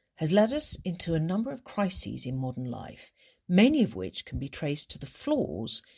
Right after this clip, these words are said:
which lie alongside the strengths of the liberal project. First, we have a crisis of trust.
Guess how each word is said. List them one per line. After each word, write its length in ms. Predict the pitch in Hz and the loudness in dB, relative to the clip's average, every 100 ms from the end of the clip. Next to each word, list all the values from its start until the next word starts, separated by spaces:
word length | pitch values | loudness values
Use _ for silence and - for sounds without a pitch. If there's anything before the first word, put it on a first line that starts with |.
| _ - | _ -4
which 200 | 113 143 | 0 2
lie 200 | 147 160 | 2 4
alongside 560 | 156 160 147 147 139 | 4 2 0 -2 -4
the 60 | 135 | -2
strengths 680 | - - 262 110 87 - - | -2 0 -2 -2 0 0 0
of 60 | - | -2
the 80 | 151 | 0
liberal 420 | 143 123 143 135 | 0 -2 -6 -6
project. 680 | - 170 151 - - - - _ _ _ _ _ _ _ _ _ _ - - - - _ _ _ _ | -6 -6 -6 -8 -10 -16 -20 _ _ _ _ _ _ _ _ _ _ -20 -20 -20 -20 _ _ _ _
First, 420 | - 247 330 - 415 | 2 4 4 0 -2
we 80 | |
have 160 | 392 392 | -4 -4
a 40 | |
crisis 500 | - - 117 - - | -6 -10 -2 0 2
of 120 | - - | 0 -4
trust. 640 | - - - - - - | -6 -6 -4 0 0 0